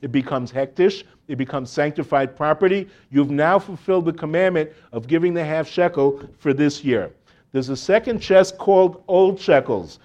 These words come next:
What is old shekels all about? Old shekels are for makeup years, for years in the past that you did not fulfill the commandment.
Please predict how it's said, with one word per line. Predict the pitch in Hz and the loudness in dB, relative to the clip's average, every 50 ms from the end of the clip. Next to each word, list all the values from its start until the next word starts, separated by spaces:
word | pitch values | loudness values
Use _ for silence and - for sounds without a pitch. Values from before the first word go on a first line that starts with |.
| _ - - - | _ -20 -14 -2
What | 117 135 165 202 240 | 4 6 6 6 6
is | 240 190 180 | 4 0 -2
old | - 196 160 165 160 160 - | 0 2 4 4 2 0 0
shekels | - 165 143 - 165 143 127 123 | 0 0 0 0 -2 -4 -2 0
all | 135 131 127 123 | 2 2 2 2
about? | 117 113 123 139 160 190 - - _ _ _ _ _ _ | 2 2 2 2 2 0 -2 -6 _ _ _ _ _ _
Old | 202 196 226 294 - | 2 2 2 2 0
shekels | - - 226 214 202 214 202 190 190 | -2 -2 -2 0 0 0 -2 -2 -2
are | 180 151 | -4 -4
for | - - 165 | -6 -6 -6
makeup | 147 147 147 147 147 135 117 - | -4 -2 -2 -2 -2 -4 -6 -4
years, | 120 113 110 107 98 - | -2 -2 -2 -2 -2 -6
for | - - | -8 -10
years | 123 120 139 160 185 175 | -6 -2 0 0 0 0
in | 175 180 | -2 -4
the | 180 175 | -8 -8
past | 175 - 185 196 175 160 160 160 - - _ _ _ _ | -4 0 2 2 2 2 0 -2 -8 -20 _ _ _ _
that | - 143 139 139 | -2 -2 0 -2
you | 143 135 | -4 -8
did | 117 127 | -6 -6
not | 131 135 147 156 175 170 | -4 -2 -2 -2 -2 -4
fulfill | - - 156 135 - _ 180 165 | -6 -12 -20 -20 -6 _ 0 0
the | 156 151 | 2 0
commandment. | 147 - 165 156 156 151 147 127 98 | -2 -4 -4 -2 0 0 0 0 -4